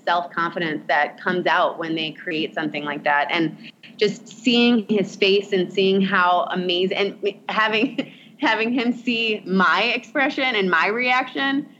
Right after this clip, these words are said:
to the fact that he created a working record player was just incredible. You know, I was out in the hallway yelling at all the teachers, "Everyone, come on, look what he just made. Like, this is crazy."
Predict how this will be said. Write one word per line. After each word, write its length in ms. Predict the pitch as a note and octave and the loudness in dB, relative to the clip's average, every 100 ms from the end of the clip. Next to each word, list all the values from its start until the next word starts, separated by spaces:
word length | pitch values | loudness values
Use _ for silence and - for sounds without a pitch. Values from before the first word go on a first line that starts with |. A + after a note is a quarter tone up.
| - - | -20 -4
to 500 | D4 C#4 C4+ B3 - - | -2 0 0 -2 -6 -6
the 80 | G#3+ | -2
fact 300 | G#3+ G3+ G3+ | 0 0 0
that 200 | G3 - | -4 -6
he 100 | A3 | -10
created 500 | - G3 G3 G3+ F#3 | -2 2 2 2 2
a 80 | E3+ | 0
working 520 | E3+ F3+ F3+ G3 F#3 | 0 -2 0 -2 0
record 400 | E3 D#3+ G3+ G3 | 0 0 -2 0
player 500 | A3 G#3+ G#3+ A3+ - - - - | 0 2 2 0 -6 -20 -20 -2
was 200 | G#3+ G#3+ | 0 2
just 260 | G#3+ G3+ E3+ | 2 2 0
incredible. 640 | G3 F#3+ F3+ E3+ A#2 D#3 - | -2 2 0 0 -4 -6 -4
You 120 | G3 | 0
know, 80 | F3 | 2
I 120 | F3 | 2
was 140 | F3 G3+ | 2 0
out 120 | F#3 | 0
in 40 | |
the 60 | F#3+ | 0
hallway 680 | F#3+ G3 G#3 F#3+ F3 E3+ F3 | 2 2 2 0 -2 -4 -2
yelling 300 | F#3+ G3 F#3+ | -2 -2 0
at 60 | |
all 100 | F#3 | -2
the 80 | G3 | -2
teachers, 400 | F#3+ G#3 G3+ F#3+ | -8 -6 -4 0
"Everyone, 520 | A3+ A#3+ A3+ A3 G#3+ | 0 0 0 0 0
come 180 | A3 E4+ | -2 0
on, 220 | F4+ E4+ | 2 2
look 160 | D4+ F4 | 2 0
what 100 | F#4 | -4
he 160 | F4+ E4+ | -6 -8
just 200 | E4+ D4+ | -8 -4
made. 280 | D#4+ D#4 | -2 -2
Like, 160 | C4 - | -2 -4
this 140 | D4 | -6
is 140 | C#4 C4 | -8 -6
crazy." 920 | F4+ D4+ D4+ D4 C4 A#3+ G#3 F#3 - | -2 2 2 2 0 0 0 0 -6